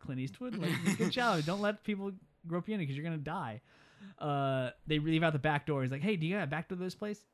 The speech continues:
Speaker 1: "Yeah, it's in the back."
Speaker 2: <laughs>
Speaker 1: Uh, they leave. It's right at eight o'clock. The train's leaving. Like, "Oh, no. How are we gonna even
Speaker 2: Ugh.
Speaker 1: get there in time?" Uh, as they're leaving out the back door, they get caught.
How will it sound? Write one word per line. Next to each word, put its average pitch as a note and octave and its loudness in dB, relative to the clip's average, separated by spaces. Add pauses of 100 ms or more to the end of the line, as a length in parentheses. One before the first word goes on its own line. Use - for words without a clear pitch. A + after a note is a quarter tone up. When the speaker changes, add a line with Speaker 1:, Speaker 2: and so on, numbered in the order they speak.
(200)
Speaker 1:
"Yeah, A#3+ -6
it's D3+ -8
in D#3+ -6
the D#3 -8
back." - -12 (380)
Speaker 2:
<laughs> C3 -2 (1000)
Speaker 1:
Uh, C#3 0 (280)
they D#3+ 0
leave. D#3+ 2
It's C#3+ -4
right D#3 2
at D#3 -4
eight D#3 0
o'clock. C#3+ 0
The C3 -4
train's D#3+ 0
leaving. A#2+ 0
Like, A2+ -12
"Oh, D3+ -10 (120)
no. C#3+ -8
How - -8
are F#3 -2
we F#3 0
gonna D#3+ 0
even B2+ 2
Speaker 2:
Ugh. B2+ 0
Speaker 1:
get - -2
there D3 -2
in C3 -2
time?" D#3+ -2 (540)
Uh, C#3 0 (100)
as D3+ 0
they're D#3+ 0
leaving D#3 0
out D3 0
the C#3 -2
back C#3 -2
door, D3 0
they C3 -4
get B2+ -4 (160)
caught. D#3+ 2